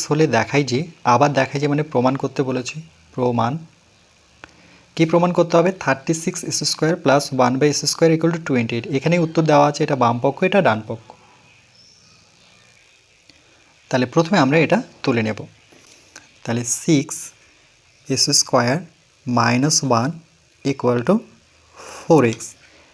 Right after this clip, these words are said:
এখানে দেখো এক্স স্কয়ার কিন্তু নিচে আছে, আর এখানে এক্স সঙ্গে আছে, তাহলে এটাকে কিন্তু আমাকে এর মতো করে সাজাতে হবে। এই জন্য আমরা কী করব? এক্সটা এর নিচে নিয়ে আসবো। যেহেতু সমান সমান আছে,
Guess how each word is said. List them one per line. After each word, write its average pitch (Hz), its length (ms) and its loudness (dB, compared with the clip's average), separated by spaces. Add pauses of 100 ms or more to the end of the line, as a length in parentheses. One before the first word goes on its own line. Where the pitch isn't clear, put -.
(520)
এখানে 160 280 2
দেখো 131 160 0 (300)
এক্স - 180 -4
স্কয়ার 147 320 4
কিন্তু 160 160 0 (100)
নিচে 123 220 -2 (100)
আছে, - 160 -10 (560)
আর 123 120 2
এখানে 139 180 -2 (140)
এক্স 160 140 -2 (120)
সঙ্গে 127 320 2
আছে, 104 160 -12
তাহলে 120 200 -4
এটাকে 135 280 -2
কিন্তু 151 240 -2
আমাকে 123 200 -2 (180)
এর 120 180 -2
মতো 120 220 -2
করে 180 120 0 (120)
সাজাতে 110 380 -4
হবে। 120 140 -14 (280)
এই 156 80 6
জন্য 170 200 2
আমরা 170 180 0
কী 156 140 0
করব? 151 160 2 (220)
এক্সটা - 280 -2 (120)
এর 147 180 4
নিচে 127 240 0
নিয়ে 110 180 -4
আসবো। - 200 -12 (160)
যেহেতু 131 220 2 (120)
সমান 143 280 2
সমান 165 260 2
আছে, 120 160 -6